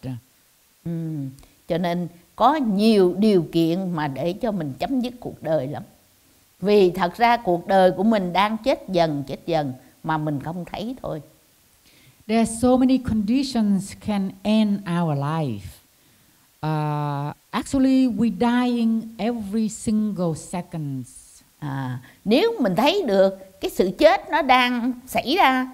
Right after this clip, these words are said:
Speaker 1: và mình đang chết, đã chết, chưa chấm dứt hoàn toàn sự sống thôi.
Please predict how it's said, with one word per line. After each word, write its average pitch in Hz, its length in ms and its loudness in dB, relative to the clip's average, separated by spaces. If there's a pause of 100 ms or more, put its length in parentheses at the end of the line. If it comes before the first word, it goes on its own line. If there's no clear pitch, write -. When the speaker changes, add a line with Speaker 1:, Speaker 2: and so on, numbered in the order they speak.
(580)
Speaker 1:
và 185 180 6
mình 190 360 2 (380)
đang 285 340 4
chết, 294 520 4
đã 160 420 0
chết, 359 220 6 (680)
chưa 285 220 8
chấm 311 220 0 (200)
dứt 415 200 0
hoàn 185 280 2
toàn 170 360 0
sự 170 200 -4
sống 240 220 -4 (120)
thôi. - 260 -2